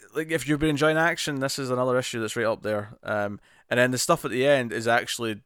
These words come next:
I mean, Connor can sit and crack his jokes and be, be cynical about it, but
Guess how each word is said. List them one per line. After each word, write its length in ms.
I 60
mean, 280
Connor 300
can 120
sit 160
and 100
crack 200
his 80
jokes 320
and 380
be, 180
be 140
cynical 360
about 260
it, 100
but 180